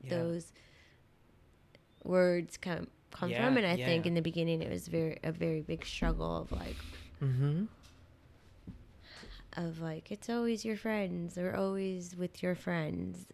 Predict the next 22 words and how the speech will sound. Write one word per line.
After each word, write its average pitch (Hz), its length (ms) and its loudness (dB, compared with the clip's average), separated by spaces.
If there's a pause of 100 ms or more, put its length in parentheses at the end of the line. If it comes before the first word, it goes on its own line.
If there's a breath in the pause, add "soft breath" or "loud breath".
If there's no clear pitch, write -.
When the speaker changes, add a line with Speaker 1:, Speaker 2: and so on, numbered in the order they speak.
(120)
Speaker 2:
It's 175 240 -2
always, 170 580 0 (160)
you 180 160 4
know, 160 240 2 (380)
and 160 460 -2 (260)
Speaker 1:
Yeah. - 80 -14
Speaker 2:
feeling, 165 800 -2 (560)
I 175 60 0
guess, 247 280 2 (120)
that - 240 -8
same 160 240 -4
kind 165 260 -4
of 160 80 -4
resist-, 156 360 -6
Speaker 1:
Sure. 120 400 -4
Speaker 2:
res-, 165 180 -2 (340)
resentment, 180 680 4 (220)
therefore 180 540 2
resisting 160 1000 -2 (180)
one 156 280 0
Speaker 1:
Yeah. 131 80 2
Speaker 2:
another 160 540 0